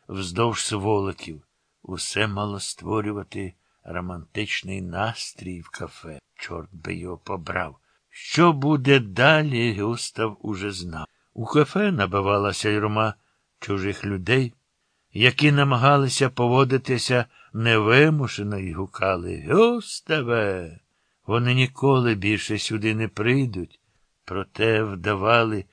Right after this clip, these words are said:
ніби сто літ знайомі з ним, його щирі друзі. «Як твої справи, Гюставе?» Вони метушилися, роблячи замовлення,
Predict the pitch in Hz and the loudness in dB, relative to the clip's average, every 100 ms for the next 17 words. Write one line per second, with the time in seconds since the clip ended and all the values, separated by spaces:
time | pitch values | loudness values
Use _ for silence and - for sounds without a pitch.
0 | _ _ 110 127 117 127 - - - 185 | _ _ -2 0 2 0 -2 -8 -4 0
1 | 208 185 131 135 110 95 101 104 101 139 | 0 0 0 0 -2 -6 -4 -2 2 2
2 | 165 165 135 98 98 98 87 - _ _ | 2 0 -2 -4 -6 -8 -8 -14 _ _
3 | _ _ 101 110 101 113 - - 110 107 | _ _ -4 0 0 0 -4 -2 0 0
4 | 107 95 95 95 92 80 82 _ _ - | -4 -6 -6 -6 -8 -12 -16 _ _ -10
5 | 92 90 - 92 92 85 - - 98 131 | -8 -8 -10 -8 -8 -8 -12 -4 6 8
6 | 147 135 135 110 131 131 - - 120 117 | 8 6 2 2 0 0 -4 -8 -6 -6
7 | 113 _ _ _ _ 113 175 190 135 - | -10 _ _ _ _ -2 2 2 0 -4
8 | 101 - - 127 135 127 117 - 117 - | -8 -6 0 2 4 2 -2 -4 -6 -8
9 | _ 92 104 117 110 107 - 110 104 110 | _ -2 2 4 2 -2 -2 -2 0 0
10 | 104 107 110 101 98 95 92 | 0 0 0 -2 -6 -8 -12